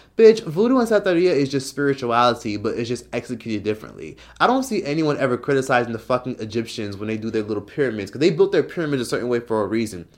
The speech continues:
Pyramids and geometric shapes have been known to help people manifest and help people connect with them, with their higher selves.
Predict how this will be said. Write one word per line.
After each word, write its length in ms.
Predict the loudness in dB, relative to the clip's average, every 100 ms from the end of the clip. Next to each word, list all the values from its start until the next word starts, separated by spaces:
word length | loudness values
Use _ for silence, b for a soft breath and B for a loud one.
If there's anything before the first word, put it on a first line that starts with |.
| _
Pyramids 600 | 0 2 2 4 2 2 B B
and 160 | -8 -2
geometric 420 | 0 0 -2 -4
shapes 300 | -2 -2 -2 B -2
have 160 | 0
been 80 | 0
known 160 | 0 -2
to 80 | -2
help 180 | -2
people 220 | -2 -8 -6
manifest 600 | -4 -4 -2 0 0 -4
and 100 | -6
help 180 | -4
people 180 | -4 -8
connect 300 | -8 -8 -4
with 120 | -6
them, 120 | -8 -8
with 140 | -6
their 140 | -6 -4
higher 300 | -2 -2 -2
selves. 460 | -4 -4 -4 -10